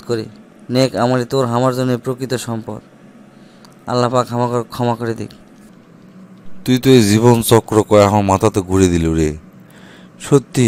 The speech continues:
Speaker 2: রে, দুইশো বছর পর তো আমাকে কেউ চিনবি না। তাহলে আমি কৃষকের পাপ ঘাড়ের উপর নিয়ে তাকে জন্য সম্পত্তি তৈরি করেছি।
Speaker 1: সৎভাবে অনেক টাকা income করা যায়। তেলে বাদ দিয়ে আমরা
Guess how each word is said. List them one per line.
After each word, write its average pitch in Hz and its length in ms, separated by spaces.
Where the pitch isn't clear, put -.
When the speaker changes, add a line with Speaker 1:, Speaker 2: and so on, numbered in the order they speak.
Speaker 2:
রে, 92 120
দুইশো 110 320
বছর 110 280
পর 113 180
তো - 100
আমাকে 110 340
কেউ 151 180
চিনবি 85 400
না। 80 80
তাহলে 123 200
আমি 147 200
কৃষকের 123 500
পাপ 110 240
ঘাড়ের 98 360
উপর 95 200
নিয়ে 95 200
তাকে 120 400
জন্য 95 220
সম্পত্তি 95 540
তৈরি 90 240
করেছি। 87 420
Speaker 1:
সৎভাবে 139 580
অনেক 143 160
টাকা 131 160
income 104 320
করা 98 280
যায়। 92 160
তেলে 123 280
বাদ 120 280
দিয়ে 131 200
আমরা 117 180